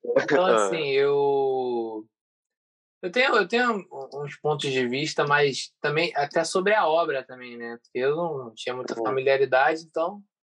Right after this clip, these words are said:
Speaker 1: eu acabo tendo alguns pontos de vista aí sobre a obra. Eu não sei se, se é um
Speaker 2: Uhum.
Speaker 1: ponto positivo, negativo, se vão me odiar por isso, mas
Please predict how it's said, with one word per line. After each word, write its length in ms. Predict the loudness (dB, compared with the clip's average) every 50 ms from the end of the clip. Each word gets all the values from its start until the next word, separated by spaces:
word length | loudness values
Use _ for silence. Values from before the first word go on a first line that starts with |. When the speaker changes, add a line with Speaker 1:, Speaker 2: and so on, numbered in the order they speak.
| _ _ _ _ _ _ _ _ -2
Speaker 1:
eu 80 | -2
acabo 340 | -2 0 0 0 0 0 -2
tendo 220 | -2 -2 -4 -4
alguns 240 | -4 -6 -6 -8 -12
pontos 320 | -10 -8 -8 -6 -6 -6 -6
de 80 | -4
vista 380 | -4 -4 -4 -4 -4 -2 2 2
aí 240 | 4 4 4 2 0
sobre 360 | -2 -2 -2 0 0 2 2
a 160 | 4 4 4
obra. 360 | 4 4 2 2 0 -6 -12 -12 -18 _ _ _ _ _ _ _ _ _ _ _ _ _ _ _ _ -14
Eu 100 | -12 -12
não 100 | -10 -8
sei 200 | -6 -4 -4 -4
se, 360 | -4 -2 -2 0 0 0 -2
se 140 | -6 -10 -6
é 20 | -6
um 40 | -6
Speaker 2:
Uhum. 140 | -4 -2
Speaker 1:
ponto 240 | -2 -2 -4 -4 -4
positivo, 500 | -2 -2 -2 -2 -4 -6 -4 -4 -4 -2 -2
negativo, 640 | -2 0 2 0 0 -2 -4 -4 -2 -2 -2 -2
se 180 | -4 -4 -4 -4
vão 160 | -2 -2 -2
me 100 | 2 2
odiar 340 | 2 2 4 4 2 2 2 2
por 160 | -2 -2 0
isso, 280 | 0 0 -2 -4 -6 -6
mas 220 | -6 -6 -8 -10